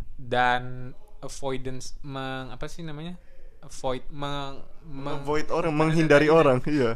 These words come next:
Speaker 1: menghindari keintimannya juga tinggi.
Speaker 2: Jadi kayak, ya misal dia udah dapat some-,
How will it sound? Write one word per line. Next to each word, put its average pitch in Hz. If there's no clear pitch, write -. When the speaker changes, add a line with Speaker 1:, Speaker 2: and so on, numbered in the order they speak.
Speaker 1:
menghindari 170
keintimannya 170
juga 165
tinggi. 139
Speaker 2:
Jadi 151
kayak, 139
ya 139
misal 139
dia 165
udah 139
dapat 113
some-, 123